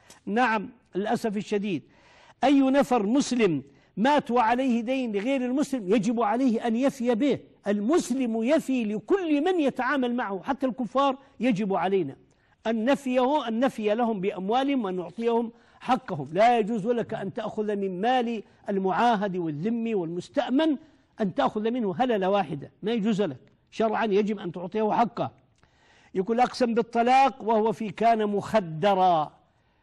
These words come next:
العلماء يقولون: "تغليظا عليك يقع الطلاق".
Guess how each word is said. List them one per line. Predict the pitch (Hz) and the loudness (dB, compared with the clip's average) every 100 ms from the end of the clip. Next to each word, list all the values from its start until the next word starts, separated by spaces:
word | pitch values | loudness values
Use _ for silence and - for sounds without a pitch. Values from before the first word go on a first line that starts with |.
| _ _ _ 185 | _ _ _ -6
العلماء | 190 220 233 247 | 0 0 2 4
يقولون: | 226 226 220 240 262 | 2 0 -2 0 -2
"تغليظا | - 233 196 214 269 269 220 247 226 | 0 0 2 2 4 4 2 0 2
عليك | 202 233 277 294 - | 2 2 4 2 0
يقع | 247 254 269 254 233 | 0 2 2 2 2
الطلاق". | 269 196 - 247 226 214 208 202 196 196 202 - - | 2 -2 0 4 6 6 6 6 6 6 4 -2 -18